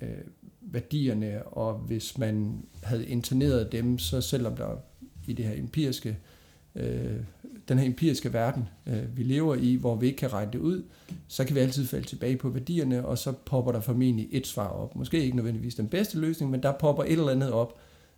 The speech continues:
øh, som, som ligesom, øh, bygger på, på de værdier, vi har. Og så synes jeg, det er lidt interessant, at, at Scrum-guiden i virkeligheden først har værdierne med. De har været der hele tiden, men at de i virkeligheden først kommer med så sent i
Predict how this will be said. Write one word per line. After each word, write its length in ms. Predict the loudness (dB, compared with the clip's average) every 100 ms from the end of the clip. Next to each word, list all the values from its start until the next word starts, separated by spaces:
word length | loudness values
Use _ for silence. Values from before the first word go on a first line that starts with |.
| -4
øh, 140 | -4
som, 440 | 0 2 2 -2 -2
som 220 | 0 2
ligesom, 300 | 2 2 2
øh, 140 | -2
bygger 300 | 2 2 2
på, 400 | -2 -4 -4 -6 -6
på 80 | -2
de 180 | -2
værdier, 340 | -4 -4 -6 -4
vi 100 | -4
har. 260 | -2 -4 -8 -18 -20 -20 _ -8
Og 100 | -6
så 140 | -4
synes 220 | -2 0
jeg, 100 | 2
det 60 | 4
er 40 |
lidt 160 | 4 2
interessant, 580 | 0 -2 -2 0 0 -6
at, 260 | -8 -8 -8 -20 -18 -10
at 160 | -10
Scrum-guiden 800 | -4 0 0 -2 -4 -4 -6 -8 -10 -14 -18 -16 -8
i 60 |
virkeligheden 380 | 0 0 2 0
først 260 | 2 0 0
har 160 | -4 -4
værdierne 340 | -4 -4 0
med. 160 | 0 0
De 100 | 2
har 80 | 4
været 200 | 4 4
der 60 |
hele 160 | 0 0
tiden, 260 | 0 -2 -4 -16 -20 -20 -14 -2
men 140 | 0
at 180 | 0 0
de 40 |
i 40 | 2
virkeligheden 320 | 2 2 -2
først 220 | -4 -4
kommer 220 | -4 -2
med 140 | -2 -4
så 120 | -4
sent 280 | -4 -4
i 60 | -6